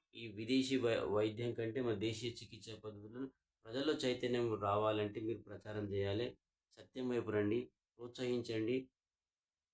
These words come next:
ఆ, సత్యం వస్తారని ఆశిస్తున్నాను. దేశ హితం కోసం, హైందవ సమాజాన్ని కాపాడుకోవడానికి ముందుకు రండి, డొనేషన్స్ ఇవ్వండి.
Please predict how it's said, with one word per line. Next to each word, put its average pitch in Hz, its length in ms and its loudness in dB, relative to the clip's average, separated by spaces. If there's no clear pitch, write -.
ఆ, 92 280 -4
సత్యం 110 440 -2
వస్తారని 104 380 0
ఆశిస్తున్నాను. 107 880 0
దేశ 127 220 -4
హితం 123 380 2
కోసం, 131 460 0
హైందవ 120 240 -2
సమాజాన్ని 117 540 2
కాపాడుకోవడానికి 107 1040 0
ముందుకు 113 400 -4
రండి, 120 340 4
డొనేషన్స్ 113 680 0
ఇవ్వండి. 117 540 2